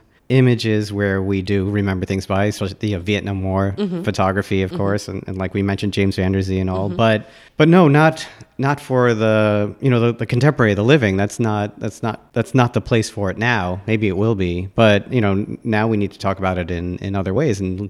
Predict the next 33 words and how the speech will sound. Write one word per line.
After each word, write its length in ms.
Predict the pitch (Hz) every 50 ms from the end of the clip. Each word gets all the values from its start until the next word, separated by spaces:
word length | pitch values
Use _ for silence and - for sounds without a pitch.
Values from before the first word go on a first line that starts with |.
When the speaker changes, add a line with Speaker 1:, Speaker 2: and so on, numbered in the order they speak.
| -
Speaker 1:
different 320 | - 110 98 - 98 95 95
ways, 340 | 113 117 113 104 - - - - - - - - _ _ -
where 240 | 117 110 104 101 98
context 800 | - - - 127 120 120 117 - - 107 101 95 - - - -
is 260 | 95 95 95 90 -
changing. 580 | - - 104 131 156 117 90 82 82 85 90 - _ _ - -
Speaker 2:
Right. 400 | 165 151 170 196 220 240 202 147
Speaker 1:
Right? 280 | 110 123 143 - - _ -
Yeah. 100 | - 202
Speaker 2:
And 220 | 220 165 165 170 165
the 80 | 175
change, 460 | 160 - - - 170 165 170 185 190 175
the 60 | 170
shifting 560 | - - - 214 214 - - 233 208 196 185
of 200 | 180 170 170 -
context 800 | - - 165 160 160 160 - - 151 143 135 139 - - - - _ - - - - - - _ _ -
is 280 | 170 160 147 147 - - _ _
kind 460 | - - - - 175 170 175 180 170
of, 560 | 175 165 160 156 151 151 147 143 - - - - _ -
I 100 | 160 170
think 260 | 160 - 180 170 160
at 140 | 156 143 143
this 180 | - 165 156 -
point, 580 | - - 170 156 151 160 180 196 214 254 - - _ _ _ _ - - 156
going, 840 | 160 170 160 160 160 160 160 156 156 156 151 151 147 147 147 143 139
working 360 | - 160 180 180 - 202 185
in 160 | 170 156 156
tandem 500 | 156 - 175 170 170 175 175 165 156 156
with 160 | 156 156 -
the 80 | - 151
shift 460 | 143 - - - 180 156 - - -
in 160 | - 147 151
consciousness. 1040 | 151 - - 147 151 180 180 - - 107 143 - - - 170 156 131 - - - -